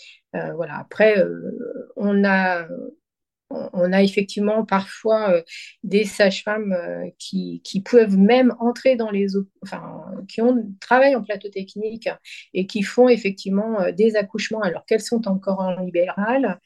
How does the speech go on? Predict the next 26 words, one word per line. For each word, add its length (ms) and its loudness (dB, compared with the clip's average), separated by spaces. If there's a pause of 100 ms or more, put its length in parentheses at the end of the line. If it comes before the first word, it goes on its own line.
(280)
Donc, 140 2
c'est 220 -8
vraiment, 440 4
euh, 200 2 (340)
je 120 -12
pense 180 2
qu'il 140 -2
y 20 -2
a 20 -2
une 160 0
attraction, 800 -2
euh, 80 -6
du 160 -10
métier 580 -4 (420)
à 120 4
pouvoir, 680 2
euh, 280 -2
l'exercer 760 -2
à 100 2
l'extérieur 720 -2
aussi 320 -2
et 40 0
pas 200 0
forcément 500 -2
dans 160 -4
le, 80 -6